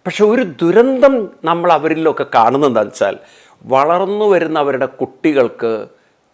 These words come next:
ക്രമേണ ക്രമേണ അച്ഛനമ്മമാരുടെ സമ്പാദ്യത്തോടായിരിക്കും താല്പര്യം.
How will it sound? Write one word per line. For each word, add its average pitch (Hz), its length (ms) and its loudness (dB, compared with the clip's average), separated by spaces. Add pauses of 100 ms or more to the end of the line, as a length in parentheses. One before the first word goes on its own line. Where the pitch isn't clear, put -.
ക്രമേണ 117 480 -6
ക്രമേണ 104 640 -10 (380)
അച്ഛനമ്മമാരുടെ 107 840 -8
സമ്പാദ്യത്തോടായിരിക്കും 101 1200 -12
താല്പര്യം. - 460 -20